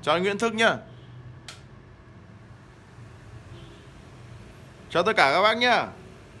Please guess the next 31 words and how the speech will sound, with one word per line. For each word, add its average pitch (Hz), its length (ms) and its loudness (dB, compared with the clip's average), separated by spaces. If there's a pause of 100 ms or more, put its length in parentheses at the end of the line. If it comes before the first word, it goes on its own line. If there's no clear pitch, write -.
(1600)
Chào 160 140 2
anh 170 140 0
Nguyễn 202 220 0
Duy 202 160 0
Trung 208 260 2
nhá, 208 300 4
chào 160 140 0
anh 170 100 -4
Trọng 175 220 -4
Đình 170 180 2
nhá, 185 220 2 (580)
chào 156 140 -2
Minh 180 240 -2
Cảnh 110 260 2
nhá. 170 220 0 (3500)
Hai 156 160 -4
một 151 280 -4
tám, 156 420 0 (340)
con 160 200 -4
súp 185 240 -6
hai 175 140 -4
một 151 260 -8
tám, 156 360 -2
giá 165 180 -2
hiện 175 300 -6
tại 147 220 -2
đang 160 260 -2
là, 139 520 0 (800)
à, 120 120 -4 (1700)
hai 143 180 -2
một 135 180 -6